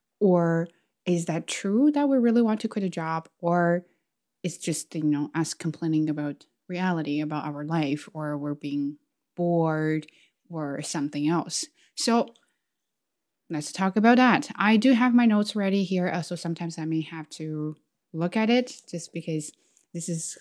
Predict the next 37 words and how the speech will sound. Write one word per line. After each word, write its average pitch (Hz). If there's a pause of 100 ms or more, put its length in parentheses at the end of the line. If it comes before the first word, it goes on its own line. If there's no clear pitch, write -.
(120)
sort 185
of 170
a -
topic 151
that 143
I'm 147
not 160
very 175
familiar 165
with, 220
but 160
I 151
really 151
want 156
to 151
try -
it. - (1300)
And 226
of 254
course, 240
if 233
you 214
hear 202
noises, 180
and 165
that's 170
because 160
my 165
dog 175
is 196 (1500)
eating 185
his 185
treat. 196 (180)
Anyway, 208 (440)
so 247 (520)
when 240
I 320